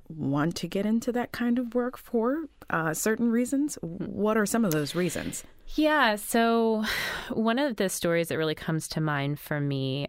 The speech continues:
Speaker 2: um, is when I first started doing this work, um,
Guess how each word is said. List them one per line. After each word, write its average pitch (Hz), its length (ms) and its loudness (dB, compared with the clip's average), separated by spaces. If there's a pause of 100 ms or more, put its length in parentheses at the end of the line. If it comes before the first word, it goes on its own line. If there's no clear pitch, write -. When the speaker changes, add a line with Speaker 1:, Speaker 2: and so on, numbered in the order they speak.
Speaker 2:
um, 127 540 -4 (500)
is 180 140 -2
when 196 120 4
I 202 80 2
first 247 300 -2
started 165 320 0
doing 147 300 0
this 147 240 -4
work, - 540 -4 (240)
um, 139 580 -2